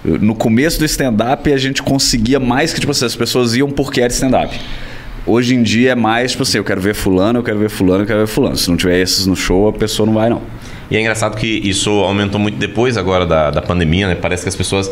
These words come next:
Speaker 1: Sim.
Speaker 2: voltaram da pandemia com essa intenção. Eu quero
Speaker 1: Mas
Speaker 2: ver o cara que eu sou fã, quero ver, não quero ver stand-up, quero ver o cara que eu sou fã, assim. Realmente, essa é
Speaker 1: É,
Speaker 2: uma grande
Speaker 1: talvez
Speaker 2: dificuldade.
Speaker 1: até por grana, né? Que eu, eu, eu,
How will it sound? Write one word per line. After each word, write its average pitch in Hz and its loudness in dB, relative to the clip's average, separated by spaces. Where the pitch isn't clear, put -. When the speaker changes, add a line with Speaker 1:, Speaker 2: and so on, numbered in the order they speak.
Speaker 1:
Sim. - 0
Speaker 2:
voltaram 107 0
da 113 -2
pandemia 101 0
com 104 -2
essa 101 -2
intenção. 104 0
Eu 90 0
quero 98 2
Speaker 1:
Mas 95 0
Speaker 2:
ver 110 0
o 107 -2
cara 101 -2
que 110 -2
eu 107 0
sou 107 0
fã, 104 0
quero 98 -2
ver, 101 0
não 101 0
quero 110 -2
ver 107 -2
stand-up, 85 -2
quero 90 0
ver 92 0
o 90 -2
cara 95 -2
que - -8
eu 107 0
sou 113 -2
fã, 107 0
assim. 73 -2
Realmente, 98 -2
essa - 0
é - 0
Speaker 1:
É, 92 0
Speaker 2:
uma 92 0
grande 95 0
Speaker 1:
talvez 127 0
Speaker 2:
dificuldade. 135 -2
Speaker 1:
até - -2
por 143 0
grana, 120 2
né? 104 0
Que 104 -2
eu, 87 2
eu, 85 2
eu, 101 0